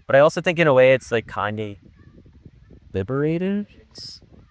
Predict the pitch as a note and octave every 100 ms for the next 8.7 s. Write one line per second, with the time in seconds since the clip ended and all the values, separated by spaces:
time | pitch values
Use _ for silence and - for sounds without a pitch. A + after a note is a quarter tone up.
0 | _ _ _ _ _ _ _ _ _ _
1 | _ _ - G#2 B2+ B2+ A2+ B2 B2 -
2 | - _ - - _ _ _ _ _ -
3 | - G#2+ - A2 - G2+ G#2 G#2 G2 G#2
4 | - G2+ G2+ - B2 F2 D#2 - _ _
5 | F#2+ G2 - E2+ D#2 _ _ _ _ _
6 | _ _ _ _ - _ - F#2+ G2+ G2
7 | F2+ G2 G2 A2+ A#2+ B2+ C#3+ C#3 _ D3+
8 | - D3 D3 C#3+ D3 D3 D3+